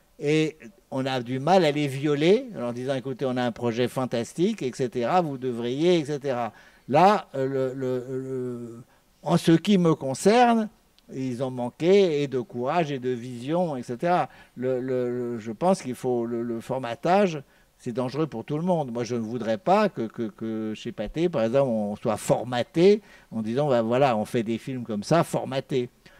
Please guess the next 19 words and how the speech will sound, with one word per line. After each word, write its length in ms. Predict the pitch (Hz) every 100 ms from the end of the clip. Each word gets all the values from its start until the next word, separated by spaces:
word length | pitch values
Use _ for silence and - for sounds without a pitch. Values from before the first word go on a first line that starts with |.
| _ -
Le, 220 | 117 110
le, 340 | 110 110 107
non, 300 | 113 202 202
il 80 | 113
faut, 200 | - 113
il 60 | 110
faut 140 | -
être 140 | 113 -
capable 420 | 110 - 139 123
de 120 | 110
faire, 340 | - 117 107
euh, 220 | 98 98 98 - _ _
des 120 | 117 101
films 320 | - 143 131
dans 360 | 104 101 101
quasiment 500 | 98 113 101 110 113
n'importe 340 | 117 104 110 -
quelle 160 | 113
direction. 560 | 107 110 131 - 170